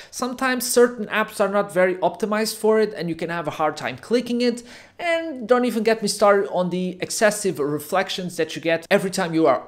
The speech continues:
outside, and you always see two reflections on the edge of the screen that are not really on the edge of the screen, and sometimes the menu can be there. And you see what I'm saying?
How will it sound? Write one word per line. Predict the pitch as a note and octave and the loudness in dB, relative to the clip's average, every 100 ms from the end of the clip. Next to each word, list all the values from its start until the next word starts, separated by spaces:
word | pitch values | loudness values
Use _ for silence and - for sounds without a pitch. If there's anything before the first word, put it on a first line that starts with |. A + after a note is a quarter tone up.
| - | -4
outside, | B2+ - - F#3 G#3 G#3 E3+ | -4 -4 -2 4 4 2 -2
and | F#3+ | 0
you | F#3+ F3+ | 0 0
always | - A#3 A#3 A#3 A3 | 2 2 4 -2 -4
see | - A3 A#3 A3 F#3 | -6 -6 -4 -6 -8
two | - - C#4 | -8 -2 2
reflections | B3+ A#3+ G3+ G3 - G3+ G3 F#3 - | 0 0 -2 -2 -4 -6 -6 -8 -4
on | E3+ E3+ | -2 -2
the | D#3+ D3+ - | -4 -6 0
edge | F#3 F#3+ F3+ | 0 0 -4
of | |
the | E3+ | -6
screen | F3+ - F#3+ F#3+ F#3+ F#3+ F#3 - - | -6 -6 -6 -6 -6 -8 -12 -20 -2
that | D#3+ | 2
are | E3+ | 4
not | F#3 D4+ D#4+ A#3+ | 4 0 0 -4
really | C4+ B3 | -2 0
on | A#3+ | 0
the | A3+ | 2
edge | A#3 A3+ | 2 2
of | F3+ | -4
the | |
screen, | F#3+ - A3 A3 | -10 -2 -2 0
and | E3+ | -4
sometimes | - G#3 G3+ G3 G#3 | -4 -6 -2 -4 -4
the | G3+ | -6
menu | A#2+ D3+ F#3+ | -4 -2 -2
can | G3 G3 | -4 -4
be | F3 | -4
there. | E3+ F#3+ F3 | 0 2 2
And | D3 D3 - - _ - _ _ _ - | 0 -6 -16 -20 _ -20 _ _ _ -6
you | F3+ | -4
see | - F#4+ | 0 2
what | G4 | 2
I'm | F#4 | 0
saying? | - E4 E4+ E4+ C#4 | 2 4 2 -2 -6